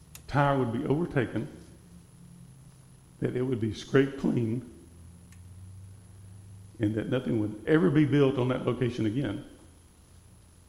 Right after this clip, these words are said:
That plan, if I remember correctly, took about seven hundred years.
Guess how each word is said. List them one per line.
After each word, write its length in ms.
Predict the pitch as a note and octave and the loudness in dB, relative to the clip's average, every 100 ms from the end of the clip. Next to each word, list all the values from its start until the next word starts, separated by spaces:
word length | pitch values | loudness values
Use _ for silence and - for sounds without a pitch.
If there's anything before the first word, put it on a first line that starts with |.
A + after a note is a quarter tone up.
| - - - - - - - - - - - - - - - - - - - | -20 -20 -20 -20 -20 -20 -20 -20 -20 -20 -20 -20 -20 -20 -20 -20 -20 -20 0
That 180 | D3+ D#3 | 0 4
plan, 240 | D3 C#3+ | 4 6
if 40 | C3+ | 4
I 60 | |
remember 300 | C3 C3 B2 | 4 4 2
correctly, 300 | - B2+ A#2 G#2 - | 2 0 0 -8 0
took 220 | D3 - | 0 2
about 260 | A#2 - | 0 -2
seven 440 | - - C#3 C3 C3 | -6 2 2 4 2
hundred 260 | B2+ A#2 | 0 -2
years. 320 | A2+ A2 G2 | -2 -4 -4